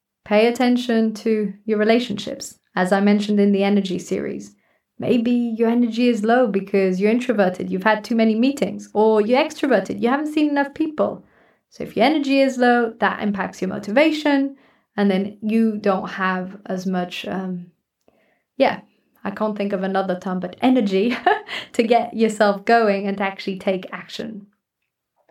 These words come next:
Start to notice how all of these things tie together, how your energy impacts your motivation,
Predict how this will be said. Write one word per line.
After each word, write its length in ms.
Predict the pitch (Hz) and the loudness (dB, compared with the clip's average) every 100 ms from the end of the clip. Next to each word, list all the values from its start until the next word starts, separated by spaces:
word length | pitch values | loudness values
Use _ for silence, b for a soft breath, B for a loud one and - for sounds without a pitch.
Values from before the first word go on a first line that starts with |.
| _ _ b b b b _ _ | _ _ b b b b _ _
Start 400 | - 262 311 302 | 0 2 2 2
to 100 | 269 | 2
notice 400 | 220 220 208 208 | 2 2 -2 -2
how 300 | 196 185 - | -2 -2 0
all 240 | 220 247 | 2 4
of 120 | 240 208 | 2 2
these 240 | 208 196 | 0 0
things 240 | 185 180 | -2 -2
tie 240 | - 185 185 | -2 -2 -2
together, 540 | 190 190 180 - 185 - _ _ | -4 -4 -4 -6 -8 -16 _ _
how 180 | - 208 | 0 2
your 200 | 202 - | 2 0
energy 600 | 220 208 190 185 202 - _ _ _ _ _ _ | 2 2 0 -4 -6 -10 _ _ _ _ _ _
impacts 480 | 214 202 202 202 - | 0 0 0 -2 0
your 80 | 202 | 2
motivation, 920 | 185 185 185 196 196 - - - | 2 -2 0 2 0 -6 -10 -10